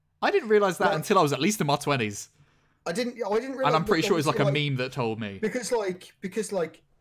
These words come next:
Speaker 2: Bulbasaur, Bulbasaur, like, evolves the fastest,
Speaker 1: Hmm.
Speaker 2: and then is, um, is basically perfect for the first three gyms because, uh, rock is weak against grass, water's weak against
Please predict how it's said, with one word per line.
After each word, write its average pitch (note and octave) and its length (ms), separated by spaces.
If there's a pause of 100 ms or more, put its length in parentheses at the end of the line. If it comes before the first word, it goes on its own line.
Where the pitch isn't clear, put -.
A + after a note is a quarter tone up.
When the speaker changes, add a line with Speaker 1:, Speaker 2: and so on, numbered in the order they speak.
(500)
Speaker 2:
Bulbasaur, G#3+ 600
Bulbasaur, A3 380
like, F3+ 240
evolves F#3 420
the - 80
fastest, C#3+ 880
Speaker 1:
Hmm. A2+ 300 (280)
Speaker 2:
and E3+ 160
then D#3 520 (1200)
is, D3+ 500 (1000)
um, D3 580 (680)
is D3+ 180
basically D#3+ 500
perfect D3+ 480
for D#3 80
the C#3 80
first C3+ 260
three C3 140
gyms A#2+ 440
because, B2 420 (520)
uh, B2+ 320
rock C#3+ 300
is C3 140
weak B2+ 200
against B2+ 280
grass, C#3 320
water's B2 400
weak C3 280
against - 800